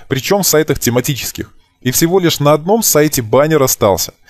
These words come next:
Со всех остальных я баннеры удалил по причине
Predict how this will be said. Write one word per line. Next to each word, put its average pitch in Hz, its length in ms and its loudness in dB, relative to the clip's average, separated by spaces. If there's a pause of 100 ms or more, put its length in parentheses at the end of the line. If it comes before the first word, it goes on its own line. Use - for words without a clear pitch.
(140)
Со 117 160 0
всех 180 240 0
остальных 202 580 0
я 160 240 2
баннеры 123 480 0
удалил 123 540 0
по 143 100 0
причине 147 500 -2